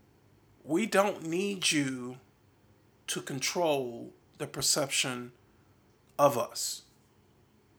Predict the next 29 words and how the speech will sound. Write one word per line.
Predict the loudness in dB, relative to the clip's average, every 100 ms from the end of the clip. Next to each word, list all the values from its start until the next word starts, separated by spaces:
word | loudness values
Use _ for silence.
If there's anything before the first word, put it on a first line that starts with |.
| _ _ -20 _ -4
We | 4 8
are | 10 8
who | 6 2
we | 2
are. | 4 4 2 -6 -20 -20 _ _ _ _ _ _ -2
People | 2 2 2 4
are | 4 4
going | 2 -2
to | -2 -4
have | 2 2 4 2 2 -4 -16 _ _ -6
prejudice | 2 4 4 4 2 2 -2 -8 _ _ -4
and | -2 0
bias. | 4 6 6 4 -2 -4 -6 -10 -20 _ _ _ _ _ _ _ _ 0
I |
mean, | 2 2
we | 2
have | 6 4 6
it |
ourselves. | 2 2 2 2 0 -8 -18 -18 -20 _ _ _ _ _ 4
As | 6 8
a | 4
black | 6 6 6 4
man, | -2 -4 -6 -14 -20 _ -20 _ -2
if | 2 6
I'm | 6 4
walking | 2 2 2 2
down | 4 4
the | 4
street, | 2 2 2 0 -8